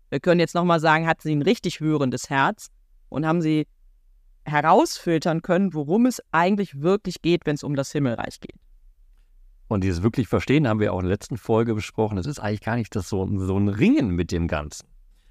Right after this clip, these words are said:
Speaker 2: Und das haben wir auch in den beiden ersten Gleichnissen,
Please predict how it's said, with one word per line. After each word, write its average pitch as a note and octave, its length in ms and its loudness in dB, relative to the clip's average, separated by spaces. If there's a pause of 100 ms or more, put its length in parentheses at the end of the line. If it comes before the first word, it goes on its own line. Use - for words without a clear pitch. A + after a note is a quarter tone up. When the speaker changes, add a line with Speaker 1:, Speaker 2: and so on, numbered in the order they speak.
Speaker 2:
Und G#2 100 -6
das - 80 -6
haben A#2+ 120 4
wir C#3+ 80 2
auch B2 160 0
in G#2+ 60 -2
den G2+ 160 0
beiden G#2 340 2
ersten G2 360 -2
Gleichnissen, A2 640 0